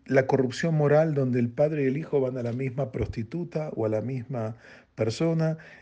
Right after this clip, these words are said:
y que se burlan, eh, de los pobres y que le dicen a los profetas que no profeticen. Es decir, el profeta describe un estado, eh, de corrupción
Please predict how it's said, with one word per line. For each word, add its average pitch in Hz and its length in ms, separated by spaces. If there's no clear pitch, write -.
y 131 140
que 127 380
se - 220
burlan, 170 580
eh, - 160
de 123 180
los 123 140
pobres 151 680
y 135 140
que 123 500
le 127 200
dicen 151 320
a 135 60
los 117 100
profetas 131 480
que 127 120
no 139 160
profeticen. 143 840
Es 147 120
decir, 160 260
el 151 80
profeta 202 480
describe 165 400
un 156 80
estado, 160 580
eh, 120 320
de 123 160
corrupción 120 920